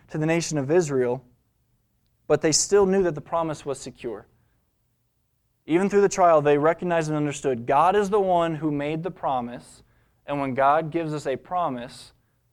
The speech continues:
we can be secure in that promise. Um, just like the song that we just heard, right? Pretty much if God has started it, He's gonna finish it. We can be confident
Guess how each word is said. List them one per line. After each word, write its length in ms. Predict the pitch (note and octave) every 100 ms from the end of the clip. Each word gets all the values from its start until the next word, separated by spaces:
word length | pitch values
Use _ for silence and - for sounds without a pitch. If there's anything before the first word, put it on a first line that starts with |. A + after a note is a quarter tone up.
| _
we 140 | D3 D#3
can 180 | E3
be 100 | D3
secure 760 | C#3+ - C#3 - E3 C#3+ B2 A#2+ _ _ _ _ _
in 160 | C3+ C#3
that 180 | B2+ -
promise. 640 | B2+ A2+ A2 A#2 - _ _ _ _ _ _ _ -
Um, 180 | C3+ C#3+
just 120 | E3+
like 120 | F#3+
the 60 | D#3
song 260 | E3+ E3
that 100 | D#3
we 120 | C#3+ C#3
just 300 | C3+ B2+ -
heard, 300 | D3 A#2 A2
right? 300 | A#2+ C#3+ - _ _ _ _ _ _ _ _ _ _ _ _ _ _
Pretty 180 | D3 C#3
much 140 | C3+
if 100 | B2
God 200 | C3+ C3
has 100 | B2
started 380 | - C3+ D#3+ E3
it, 120 | E3
He's 200 | C#3 C3+
gonna 180 | D3 C3+
finish 400 | - B2 A#2 -
it. 140 | G#2 - _ _ _
We 100 | -
can 160 | F3
be 80 | D#3+
confident 760 | D#3 - F3 F3+ - C#3+ A#2+